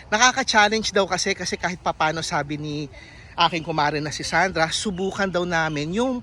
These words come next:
pinakadulo na mismo ng M R T, which is nasa Tuas area tayo. Guys, imagine, kapag pala nandito tayo, ito agad yung ating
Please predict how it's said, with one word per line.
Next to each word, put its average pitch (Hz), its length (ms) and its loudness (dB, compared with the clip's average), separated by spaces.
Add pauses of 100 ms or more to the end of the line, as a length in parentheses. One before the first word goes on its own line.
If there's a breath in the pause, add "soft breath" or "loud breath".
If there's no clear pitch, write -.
(140)
pinakadulo 185 880 -2
na 190 160 -2
mismo 156 480 -6 (480 loud breath)
ng 165 480 4
M 160 320 2
R 156 240 4
T, 135 240 -6
which 185 320 -2
is - 160 -4
nasa 160 400 0
Tuas 151 480 -2
area 131 320 -4
tayo. 120 400 -4 (560 loud breath)
Guys, 214 400 4
imagine, 196 560 2
kapag 196 320 -2
pala 202 240 0
nandito 185 480 -2
tayo, 160 320 0
ito - 240 -6
agad 175 320 -2
yung 170 160 -6
ating 165 320 -6